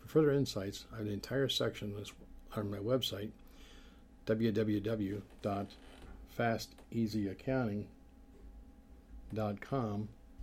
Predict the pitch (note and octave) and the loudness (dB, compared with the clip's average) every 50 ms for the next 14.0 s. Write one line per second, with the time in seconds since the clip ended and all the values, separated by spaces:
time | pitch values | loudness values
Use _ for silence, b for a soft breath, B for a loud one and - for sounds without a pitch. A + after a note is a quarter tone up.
0 | - - - - - - - - - - - - - - - - - - - - | -8 -8 -8 -8 -10 -14 -16 -18 -18 -16 -14 -12 -12 -12 -12 -14 -14 -16 -16 -10
1 | - - C#3 C3 B2 G#2+ - - G#2+ G#2 G2+ G#2 G2 - - - - - - - | -2 2 4 4 4 2 2 2 2 2 2 0 -2 -4 -10 -14 -16 -20 -20 -20
2 | - - - - - - - - - - - - - A#2+ G#2+ G#2 G2+ - - C3 | -20 -20 -20 -20 -20 -20 -20 -20 -14 -10 -6 -2 0 2 2 2 0 -2 -2 0
3 | A#2+ G2 E2 - - - - - - - B B B B B B B B B B | 0 0 -2 -4 -10 -14 -20 -20 -20 -20 B B B B B B B B B B
4 | B B B B - - - A2 G2+ - - - A2+ G#2+ G#2+ G2+ - - G2+ F#2+ | B B B B -14 -4 -2 -2 -2 0 2 4 4 4 4 2 0 -4 -6 -6
5 | - - G2 - - - A2 G2+ - G#2+ G2 - - G2 - - G#2+ G#2 G2+ F#2 | -4 -6 -6 -4 0 0 0 0 -2 -8 -8 -8 -8 -8 -6 -4 -4 -4 -4 -4
6 | E2+ E2+ E2+ - - - - A2 A2 G#2 G2+ - - - - C3+ C#3 C#3+ C#3+ C3 | -6 -10 -12 -14 -10 -4 -2 0 0 0 -2 -4 -6 -8 -2 2 4 4 4 4
7 | - - - C#3+ A#2+ - - - F#2+ F#2 - - G#2 G#2 G#2+ A2+ G#2+ G2 G2 - | 2 0 0 0 0 0 -2 -8 -8 -8 -8 -6 -6 -2 0 0 0 -2 -4 -6
8 | - - - - - - - - A2+ G2+ - G#2 G#2+ - - A2 G#2 G2 F#2 D#2 | -8 -8 -8 -4 -4 -4 -4 -4 -8 -8 -6 -8 -8 -6 -6 -6 -6 -4 -6 -8
9 | - - - - - - A#2+ C#3+ E3+ E3 - - D#3+ D3+ C3 - - D#3 D3 B2 | -10 -10 -14 -14 -8 -4 -2 0 0 -2 0 0 0 0 0 0 0 0 0 0
10 | - - D3 D3+ C3 - - - D#2 D2+ - - - - - - - - - B | -2 -4 -4 -4 -4 -6 -8 -8 -8 -8 -10 -12 -16 -20 -20 -20 -20 -20 -20 B
11 | B B B B B B B B B B B B B B B B B B B B | B B B B B B B B B B B B B B B B B B B B
12 | - C3 B2+ D3+ F3+ F3 F3+ - F3 E3 C3+ - C3 A2+ G#2+ A#2 A#2+ B2 - C3 | 4 6 6 6 6 4 2 2 0 0 2 2 2 2 4 2 0 -2 -4 -2
13 | B2 A#2+ A#2 A2 G2 A2 A2+ A2 A2 G#2+ - - - G2+ F#2+ E2 - - D#2 - | 2 4 4 4 4 2 2 2 2 0 -2 0 0 0 0 0 -2 -6 -10 -12